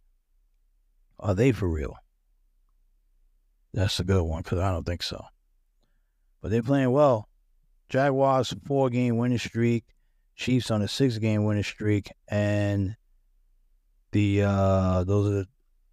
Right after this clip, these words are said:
two hottest teams in, in the divi-, in the conference.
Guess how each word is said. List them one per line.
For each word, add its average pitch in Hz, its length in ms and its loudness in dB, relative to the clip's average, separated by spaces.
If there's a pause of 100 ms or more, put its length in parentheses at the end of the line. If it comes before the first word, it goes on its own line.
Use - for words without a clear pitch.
(220)
two 107 220 0
hottest 101 360 0
teams 104 280 0
in, 90 240 -2 (140)
in 95 300 0
the 90 300 0
divi-, 87 480 -2
in 107 160 0
the 95 120 -2
conference. - 760 -6